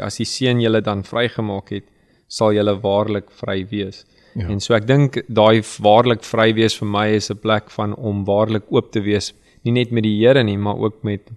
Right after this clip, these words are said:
Speaker 1: met mense om my,
Speaker 2: Hmm.
Speaker 1: leiers
Speaker 2: Hmm.
Speaker 1: en die wat ek, uh, wat my kan verantwoordelikheid,
Speaker 2: Ja.
Speaker 1: uh, voorhou vir die, die goed wat ek in my lewe doen. En sodra mens dan jou lewe oopmaak, sodra sonde in die lig kom, maak dit vryheid in ons
Speaker 2: Ja.
Speaker 1: lewens.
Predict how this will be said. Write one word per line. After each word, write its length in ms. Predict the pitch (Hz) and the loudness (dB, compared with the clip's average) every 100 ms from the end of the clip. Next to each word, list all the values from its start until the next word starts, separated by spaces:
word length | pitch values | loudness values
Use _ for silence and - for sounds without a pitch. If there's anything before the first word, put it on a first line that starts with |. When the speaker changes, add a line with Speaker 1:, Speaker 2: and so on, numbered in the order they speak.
| - | -12
Speaker 1:
met 200 | 113 104 | -8 -6
mense 340 | 110 110 120 - | -4 -4 -4 -6
om 140 | 101 | -8
my, 80 | 98 101 | -12 -6
Speaker 2:
Hmm. 60 | 101 | 0
Speaker 1:
leiers 520 | 113 113 101 - - | 4 4 2 -4 -10
Speaker 2:
Hmm. 100 | 107 | -6
Speaker 1:
en 180 | 98 90 - _ _ _ _ | -6 -6 -12 _ _ _ _
die 160 | 107 110 | -2 0
wat 200 | 113 113 | 0 0
ek, 180 | 101 - | -4 -2
uh, 280 | 104 101 101 - | 0 0 -2 -2
wat 280 | 104 - - - - | -4 -4 -16 -20 -6
my 160 | 110 104 | -4 -4
kan 400 | - 107 104 104 | -4 -6 -4 -4
verantwoordelikheid, 920 | - 107 104 104 110 117 - 98 98 _ _ _ | -2 -2 -2 0 2 0 -2 -6 -8 _ _ _
Speaker 2:
Ja. 400 | - 98 101 98 | -10 -4 -2 -2
Speaker 1:
uh, 40 | 95 | -6
voorhou 500 | - 107 98 95 104 _ _ _ | -6 -4 -4 -6 -10 _ _ _
vir 120 | - 104 | -8 -4
die, 200 | 98 98 | -4 -4
die 220 | 98 95 | -6 -8
goed 280 | - - 104 | -10 -14 -10
wat 120 | 98 | -8
ek 140 | 98 | -8
in 60 | 101 | -6
my 60 | 95 | -6
lewe 180 | 98 98 | -6 -6
doen. 220 | 101 95 _ _ _ | -8 -10 _ _ _
En 100 | 107 | -2
sodra 300 | 127 117 131 | 2 6 8
mens 180 | 135 113 | 6 6
dan 180 | 127 120 | 4 4
jou 120 | 110 | 4
lewe 300 | 110 113 98 | 4 2 2
oopmaak, 600 | 131 131 - 95 98 - _ _ _ _ | -2 0 -4 -6 -6 -14 _ _ _ _
sodra 580 | - 113 104 110 127 123 | -4 -4 0 6 6 6
sonde 360 | - 123 123 | 2 -2 0
in 60 | 117 | 2
die 80 | 110 | 0
lig 300 | 107 113 - | 2 0 0
kom, 180 | - 104 | -6 -6
maak 260 | 101 104 - | -4 -4 -4
dit 180 | 104 | -8
vryheid 540 | - 113 107 101 101 - | -6 -4 -2 -4 -10 -12
in 120 | 110 | -8
ons 140 | 95 110 | -6 -4
Speaker 2:
Ja. 100 | 104 | -6
Speaker 1:
lewens. 380 | 98 101 - | -8 -12 -16